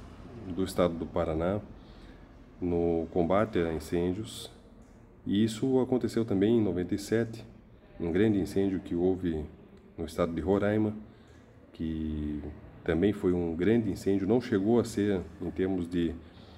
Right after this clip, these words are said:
quantidade de vegetação consumida, maior do que o que houve aqui no estado do Paraná em sessenta e três, mas foi um dos mais relevantes dos últimos tempos.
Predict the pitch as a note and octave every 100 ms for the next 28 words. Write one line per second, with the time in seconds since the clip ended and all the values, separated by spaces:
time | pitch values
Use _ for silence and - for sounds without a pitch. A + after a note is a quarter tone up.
0 | - - G#2+ G#2 G#2 F#2 G#2+ A2+ G2 F#2
1 | F2 F2+ E2+ G2 F2+ F#2+ F2 F#2 F2 F2+
2 | F2 D#2+ D#2 - - - - - - F2+
3 | F2 G2 A2+ G2+ G2 F#2 E2+ - F2 F#2
4 | F2+ E2+ F#2 F2 - F2 E2 E2+ F2+ E2
5 | E2 D#2+ - E2 F#2 E2+ E2 F#2+ A2+ G#2+
6 | F2+ G2+ G2+ G#2+ G#2 G2 G#2 G#2 G#2+ F#2+
7 | G2 G2+ - G2+ G2+ - A2+ - F2+ D#2+
8 | - -